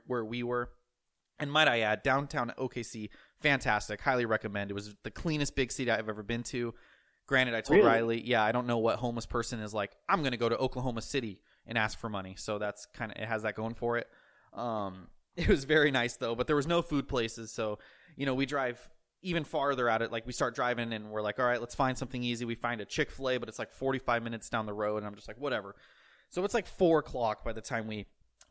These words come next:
Speaker 1: pull into this, this little Oklahoma town for a Chick-fil-A. And I'm, I'm, I'm hangry, man. I'm, I've been driving for, like,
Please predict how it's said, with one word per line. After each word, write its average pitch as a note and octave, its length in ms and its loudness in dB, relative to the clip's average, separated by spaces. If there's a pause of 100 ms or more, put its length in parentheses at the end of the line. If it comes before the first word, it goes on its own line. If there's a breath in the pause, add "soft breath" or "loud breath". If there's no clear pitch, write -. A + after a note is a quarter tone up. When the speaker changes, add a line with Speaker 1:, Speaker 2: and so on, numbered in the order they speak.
Speaker 1:
pull B2 220 0
into A#2+ 260 -6
this, A2 320 -6
this B2 220 -6
little C#3+ 360 2
Oklahoma C3 520 -2
town A2+ 340 -2
for G#2+ 180 -4
a G#2 60 -4
Chick-fil-A. G#2 520 -8
And G#2+ 100 -10
I'm, A2 160 -8
I'm, A2 160 -10 (240)
I'm A#2 140 -6
hangry, G#2 380 -4
man. G2+ 200 -6
I'm, G#2+ 160 -10
I've B2 120 -2
been A#2 80 -6
driving A#2 320 -2
for, G#2 280 -8 (800 soft breath)
like, A2 160 -4